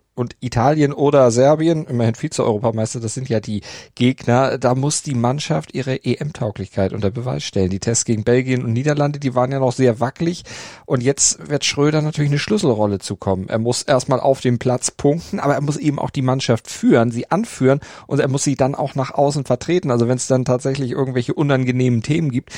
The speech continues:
dann ist er dafür da, die dann nach außen zu kommunizieren. Er ist der Ansprechpartner Nummer eins. Und erinnern wir uns an seine Erklärung zur Corona-Impfung. Ähm,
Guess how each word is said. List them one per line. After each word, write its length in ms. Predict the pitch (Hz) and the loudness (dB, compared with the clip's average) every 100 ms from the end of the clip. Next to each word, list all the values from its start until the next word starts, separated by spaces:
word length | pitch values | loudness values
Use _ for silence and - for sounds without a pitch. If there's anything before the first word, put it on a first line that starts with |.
| - | -6
dann 100 | 135 | 0
ist 220 | 123 - | 0 2
er 160 | 131 131 | 2 4
dafür 280 | 135 - 143 | 2 0 0
da, 580 | 131 135 156 160 160 160 | 2 2 2 0 -4 -6
die 280 | 151 151 - | -10 -12 -2
dann 220 | 127 143 - - - | -2 -2 -6 -18 -4
nach 240 | 120 117 | -4 0
außen 240 | 143 139 135 | -2 -2 -8
zu 100 | 139 | -6
kommunizieren. 720 | - 131 131 131 - 220 139 | -4 -2 -2 -4 -4 -2 0
Er 160 | 117 | 0
ist 100 | 107 | 0
der 120 | 135 | 0
Ansprechpartner 760 | 180 - 139 120 - 120 123 123 | 0 -2 -2 -4 -2 -2 0 0
Nummer 320 | 127 123 - | 2 0 0
eins. 240 | 156 156 | -2 0
Und 120 | 143 120 - - - | -2 -4 -10 -12 -2
erinnern 460 | 135 151 160 143 | 0 2 0 2
wir 100 | 135 | 2
uns 120 | 131 135 | 2 0
an 80 | |
seine 220 | 120 120 123 | 2 2 0
Erklärung 460 | - 139 147 127 | -2 -4 -4 -4
zur 200 | - 120 | -4 -4
Corona-Impfung. 1040 | 120 104 139 196 131 120 117 - 117 135 - | 0 0 0 -2 -4 -4 -6 -4 -6 -6 -6
Ähm, 180 | - 123 | -2 2